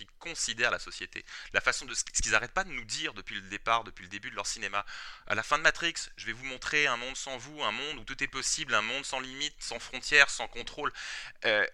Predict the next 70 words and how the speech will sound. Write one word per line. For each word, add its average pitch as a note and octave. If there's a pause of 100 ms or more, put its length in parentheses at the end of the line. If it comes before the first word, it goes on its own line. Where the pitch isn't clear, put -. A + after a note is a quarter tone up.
(120)
en B2
fait, G#3+
ce -
qu'ils C#3+
te B2
disent C3
à G#2+
ce -
moment-là, B2
c'est -
qu'effectivement, F#3
eux E3
aussi D#3+
te A#2+
disent B2
que A2+ (180)
ton A#2
œil D#3+
te B2+
trompe. C#3+
C'était -
déjà C3+
le A#3
cas C#4
dans A#3
Matrix, D#3+
où -
elle F2
disait G#2
la B2+
matrice, B2+
c'est -
ce -
qu'on B2
met C3+
devant C#3
vos B2+
yeux E3
pour A#2+
vous A2+
faire A2+
croire D#3+
que -
le G#2
monde C3+
est C3
comme B2+
ça, E3+
mais A#2
le G#2
monde D3
peut C3
être B2+
autrement, A#2+
en F2+
fait. - (540)
Et, B2 (440)
et A#2+
en A#2+
fait, -
historiquement, D3
Muybridge, G#2+
ce -
qu'il, F#2
ce -
qu'il -
fait -
lorsqu'il -
fait -
ses, -